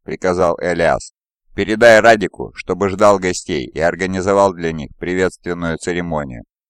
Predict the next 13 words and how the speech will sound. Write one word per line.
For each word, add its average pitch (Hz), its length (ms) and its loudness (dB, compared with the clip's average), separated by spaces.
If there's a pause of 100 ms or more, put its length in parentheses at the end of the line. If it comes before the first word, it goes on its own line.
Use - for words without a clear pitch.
(220)
И 92 100 -6
под 110 200 0
приветственной 110 680 0
церемонией 101 680 -4
я 95 300 0
имею 98 320 -2
в - 20 -10
виду 78 320 -4
истребительную 92 880 -6
команду». 71 520 -4 (480)
Джадрик 104 520 2
подтвердил 90 580 -2
приказ, 78 560 -4